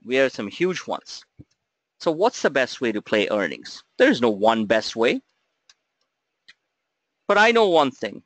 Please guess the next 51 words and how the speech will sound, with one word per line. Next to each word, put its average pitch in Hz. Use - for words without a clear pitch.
You 135
don't 151
wanna 139
put 123
in 110
too 127
much 110
money 101
into 104
an 98
earnings 104
play, 180
or 220
you 147
wanna 131
minimize 131
your 110
risk. -
So -
one 214
of 269
the 254
ways 202
that 156
I 127
do, 92
like 170
Amazon, 139
I 208
didn't 247
expect -
the -
stock -
to -
fall -
forty -
bucks. -
So 208
one 233
of 277
the 269
ways 214
you 170
do, 135
which 135
costs -
a 180
little 107
bit, -
mind 98
you, 62